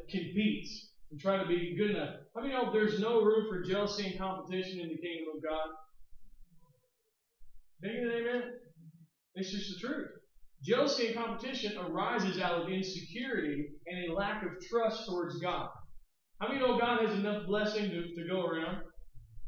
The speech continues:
How many know God has enough approval to go around? How many know God has enough righteousness to go around? Do you think the blood is enough to cover us all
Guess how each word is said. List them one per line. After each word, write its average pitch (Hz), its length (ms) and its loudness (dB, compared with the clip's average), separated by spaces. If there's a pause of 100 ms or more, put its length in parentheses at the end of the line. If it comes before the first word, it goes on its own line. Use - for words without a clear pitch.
(680)
How 202 60 -2
many 233 60 2
know 226 160 4
God 226 180 2
has 214 180 0
enough 226 240 0
approval 233 480 2
to 170 80 0
go 160 160 4
around? 139 280 0
How - 640 -16
many 220 160 2
know 202 80 2
God 220 240 4
has 220 100 0
enough 202 180 0
righteousness 208 680 0
to 160 120 -6
go 156 140 2
around? 147 300 -2
Do 175 60 -6
you 170 60 -6
think 196 180 0
the 170 120 -6
blood 190 320 6
is 175 80 -2
enough 180 360 -2
to 196 140 -2
cover 180 300 0
us 165 80 -4
all 233 560 0